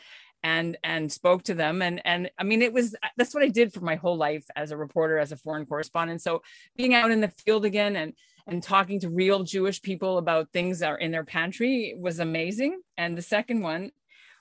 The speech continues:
was not so amazing. I was at an event in Toronto covering, um, the factory fire, uh, which burned, uh,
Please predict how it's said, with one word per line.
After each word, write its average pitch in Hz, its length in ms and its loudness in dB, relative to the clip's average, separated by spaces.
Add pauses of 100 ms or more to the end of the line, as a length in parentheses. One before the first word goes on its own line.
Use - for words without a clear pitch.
was 175 440 2 (140)
not 262 260 6
so 160 240 2
amazing. 151 540 0
I 180 180 2
was 208 140 2
at 214 140 6
an 233 100 2
event 175 460 0
in 202 100 -4
Toronto 165 640 -4 (300)
covering, 180 680 0
um, 165 580 -2 (280)
the 165 800 -4
factory 208 560 0
fire, 170 680 2
uh, 156 500 -4
which 180 360 -4 (160)
burned, 185 380 4 (100)
uh, 151 300 -6